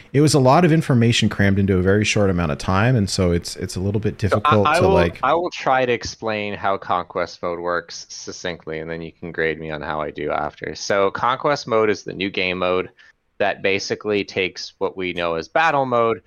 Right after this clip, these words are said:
Speaker 2: and puts it in an online context where you play other people on the internet. Um, kinda like ladder, although it's not ladder.
Speaker 1: Oh God,
Speaker 2: How
Speaker 1: we're
Speaker 2: it
Speaker 1: per-, we're
Speaker 2: works
Speaker 1: not going to ten games, I hope, right?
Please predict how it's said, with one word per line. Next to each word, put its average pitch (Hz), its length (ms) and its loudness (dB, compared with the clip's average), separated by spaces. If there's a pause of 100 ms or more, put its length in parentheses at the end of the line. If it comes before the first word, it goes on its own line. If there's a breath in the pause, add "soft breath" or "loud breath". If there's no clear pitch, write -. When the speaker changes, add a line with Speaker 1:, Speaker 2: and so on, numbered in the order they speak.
(400 soft breath)
Speaker 2:
and 95 560 -4 (140)
puts - 300 -6
it 107 160 -6
in 104 100 -6
an 98 240 -6
online 90 800 -2
context - 720 -6
where 87 100 -10
you 85 120 -10
play 87 260 -4
other 85 180 -6
people 87 360 -8
on 80 120 -4
the 82 120 -8
internet. 80 340 -8 (460 soft breath)
Um, 98 240 0 (360)
kinda 101 240 0
like 151 220 0
ladder, 160 540 0
although 92 440 2
it's 92 240 -6
not 92 240 -6
ladder. 80 360 -12 (280)
Speaker 1:
Oh 135 60 -2
God, 117 180 2
Speaker 2:
How 117 100 4
Speaker 1:
we're 127 40 2
Speaker 2:
it - 40 0
Speaker 1:
per-, 208 80 6
we're 147 160 6
Speaker 2:
works 175 100 6
Speaker 1:
not 208 140 4
going 147 180 4
to 101 60 4
ten 123 260 4
games, 101 320 4
I 87 100 0
hope, 90 280 -2
right? 104 260 -2